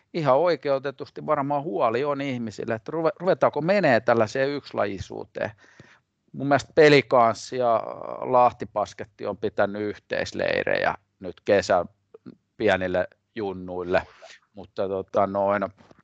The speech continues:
kokonaisuutena, että jos seurojen vastuulle jää kesäleirien pyörittäminenkin, niin kyllä siitä aika yksipuolista tekemistä äkkiä voisin arvioida, että tulee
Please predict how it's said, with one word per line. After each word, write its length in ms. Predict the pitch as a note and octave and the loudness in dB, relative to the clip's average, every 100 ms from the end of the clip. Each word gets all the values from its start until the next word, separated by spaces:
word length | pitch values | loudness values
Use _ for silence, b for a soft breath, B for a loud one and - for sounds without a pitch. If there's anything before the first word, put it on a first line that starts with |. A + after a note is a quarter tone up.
| _ _ _ _ _ - - | _ _ _ _ _ -10 -4
kokonaisuutena, 1120 | C3 B2+ C#3 B2+ G#2+ G2+ G#2 G2 - G#2+ G#2+ G2+ | 2 4 4 4 4 2 -2 -12 -6 -4 -2 -2
että 180 | - | -4
jos 160 | A2+ - | -14 2
seurojen 440 | C#3+ B2 A2+ A2 | 4 4 2 0
vastuulle 600 | A2+ A#2+ A2+ _ G#2+ G#2 G2+ | 4 2 2 _ -6 -2 2
jää 380 | A2+ A2+ A2 - b b b _ _ | 6 8 6 4 b b b _ _
kesäleirien 800 | - A#2 A#2 A2 G#2 G2+ G#2 G2+ | 2 4 6 6 6 4 2 -2
pyörittäminenkin, 1300 | - A#2 G#2+ G2 - G#2 G2+ G2 G2 G2+ - - A1+ | -4 0 0 0 -6 -10 -10 -10 -10 -12 -14 -14 -10
niin 340 | A1+ A1 - _ | -8 -8 -10 _
kyllä 160 | D#3+ | -12
siitä 280 | F#2 E2+ - | -10 -6 2
aika 220 | C3+ - | 2 2
yksipuolista 760 | D#3 F3+ - - - D#2 - - - | -4 -4 -12 -18 -10 -10 -10 -16 -14
tekemistä 600 | - - - - - - _ _ _ - | -14 -16 -18 -18 -20 -20 _ _ _ 0
äkkiä 520 | B2 A2+ - - G2 G2 | 2 2 -2 -6 -2 -2
voisin 320 | A#2 A2+ C#3 | -2 -4 2
arvioida, 560 | C#3 G#2+ F2 D#2+ - | 2 2 -2 -10 -10
että 160 | - _ | -10 _
tulee 360 | - G1+ - - | -18 -14 -12 -12